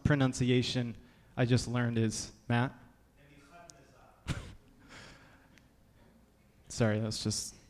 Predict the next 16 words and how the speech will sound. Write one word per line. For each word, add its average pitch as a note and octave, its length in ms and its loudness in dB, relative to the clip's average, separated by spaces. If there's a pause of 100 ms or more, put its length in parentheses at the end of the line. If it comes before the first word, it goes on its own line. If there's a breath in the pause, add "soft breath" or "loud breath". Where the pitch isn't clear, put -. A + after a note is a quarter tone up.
had A2+ 120 -2
to A2+ 80 0
do A2+ 160 2
it. A2 100 -2 (2250 loud breath)
They G3 120 12
refuse A#3+ 480 10
to G#3+ 100 6
bow G3 240 12
down G#3 200 8
before F#3 260 6
this F3 160 6
statue, F#3 500 6
and E3 140 2
King G#3 240 4
Nebuchadnezzar F#3+ 720 8
gets F3+ 340 8